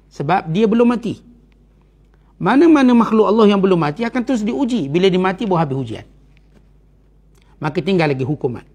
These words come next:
Maka syurga waktu Adam dan Hawa masuk bukan bersifat balasan. Ia tempat ujian.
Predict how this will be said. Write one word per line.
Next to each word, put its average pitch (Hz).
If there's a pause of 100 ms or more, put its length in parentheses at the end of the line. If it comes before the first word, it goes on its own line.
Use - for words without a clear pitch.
(880)
Maka 175
syurga 262
waktu 220
Adam 233
dan 214
Hawa 196
masuk 165
bukan 214
bersifat 170
balasan. 226 (560)
Ia 196
tempat 135
ujian. 220